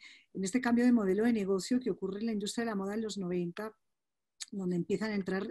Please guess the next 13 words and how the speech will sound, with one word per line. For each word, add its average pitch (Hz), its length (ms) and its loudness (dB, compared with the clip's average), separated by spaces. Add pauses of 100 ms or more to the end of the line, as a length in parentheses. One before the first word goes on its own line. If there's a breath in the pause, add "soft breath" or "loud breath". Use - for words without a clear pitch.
los 202 180 -2
capitales 190 480 -4
financieros, 214 760 2 (440 loud breath)
eh, 180 640 -2
ya 185 160 0
esto 180 160 2
se 233 100 4
vuelve, 208 480 4
eh, 180 80 -4 (540 loud breath)
empresas 247 580 8
de 233 100 6
otro 226 280 4
tamaño 214 640 2